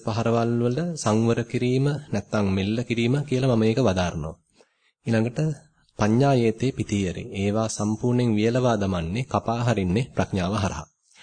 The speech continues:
එතකොට සතියයි ප්‍රඥාවයි තමයි බුදුරජාන් වහන්සේ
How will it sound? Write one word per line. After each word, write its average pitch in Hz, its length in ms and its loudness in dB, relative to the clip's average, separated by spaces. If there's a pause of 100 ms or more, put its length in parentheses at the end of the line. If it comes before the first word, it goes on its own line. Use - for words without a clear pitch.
(160)
එතකොට 110 320 -4
සතියයි 110 500 2
ප්‍රඥාවයි 120 580 0
තමයි 117 300 -2
බුදුරජාන් 104 380 0
වහන්සේ 104 460 -2